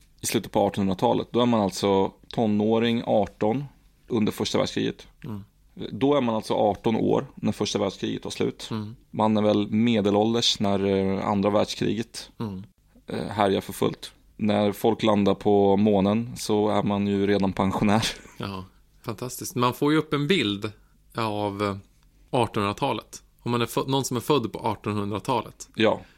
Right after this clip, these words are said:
Speaker 2: Alltså, jag får ju näst-, man tänker nästan att den har någon slags,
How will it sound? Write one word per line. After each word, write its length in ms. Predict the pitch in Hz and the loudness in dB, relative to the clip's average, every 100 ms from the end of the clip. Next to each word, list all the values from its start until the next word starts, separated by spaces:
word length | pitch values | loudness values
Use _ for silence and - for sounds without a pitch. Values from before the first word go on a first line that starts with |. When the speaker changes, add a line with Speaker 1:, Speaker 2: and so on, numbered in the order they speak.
| _ _ | _ _
Speaker 2:
Alltså, 240 | - 123 131 | -4 0 4
jag 140 | 131 | 2
får 160 | - 143 | 2 0
ju 60 | |
näst-, 340 | 139 139 - - - | 2 0 -4 -8 -4
man 180 | 131 | -2
tänker 320 | 127 151 131 123 | 0 -2 0 0
nästan 540 | 143 127 - 139 110 92 | 0 -2 -4 -4 -4 -4
att 240 | 107 - | -10 -8
den 140 | 117 110 | -8 -6
har 340 | 104 101 95 98 - - _ - | -4 -2 -2 -4 -16 -20 _ -8
någon 100 | 107 | -4
slags, 600 | 107 98 - - - | -2 -4 -6 -8 -8